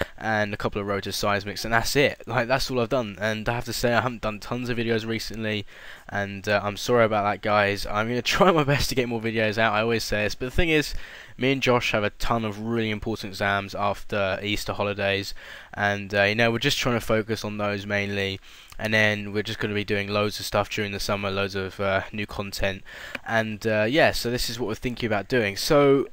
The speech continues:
I'm just gonna talk some goals that I wanted to do. So this summer, well, this year in general, by the end of this year, so what, it's the fourth of April today,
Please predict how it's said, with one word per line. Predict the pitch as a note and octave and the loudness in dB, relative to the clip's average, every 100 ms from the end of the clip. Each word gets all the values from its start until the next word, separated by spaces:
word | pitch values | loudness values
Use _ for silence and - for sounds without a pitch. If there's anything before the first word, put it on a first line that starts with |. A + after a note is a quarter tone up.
| - | -2
I'm | D#3 G3 | -2 -2
just | E3 | -6
gonna | D#3+ | -6
talk | - C#3 | -2 -2
some | - A#2+ | -2 -6
goals | - A#2 A#2+ A#2 | 4 6 6 4
that | G#2 | 0
I | G#2+ | -2
wanted | G#2+ G2+ G2+ | -4 -8 -10
to | G2+ | -8
do. | - G#2+ F#2+ | -4 -4 -2
So | - - B2 B2 A#2+ A#2 - - - - | -2 4 6 8 8 6 0 -14 -18 -4
this | D3 D#3+ | 0 2
summer, | - D3+ D#3+ E3 | 4 4 6 4
well, | C3+ B2+ | 6 6
this | F#3 - | 6 4
year | A#2 C#3+ D#3+ F#3+ - - | 4 4 6 4 0 -6
in | A#2+ | -4
general, | G#2+ A#2 B2 D3+ G3 - - | 2 2 2 -2 -4 -6 2
by | A#2+ | 4
the | C3 | 6
end | D3 D#3 C#3 | 2 0 -4
of | B2 A#2+ | -2 2
this | C3 - | 2 2
year, | A#2 B2 | 4 4
so | A#2+ - A2 G#2 G#2 | 2 0 2 2 2
what, | G#2+ G#2 - | 0 -2 -2
it's | - | 0
the | A#2 A2+ G#2+ G#2+ G#2 - - - - | 2 2 2 0 -4 -8 -16 -16 -14
fourth | - - E3 | -2 6 6
of | C3+ | 8
April | C3+ B2+ B2+ | 6 6 2
today, | - A#2+ A#2+ D3 | -2 4 4 4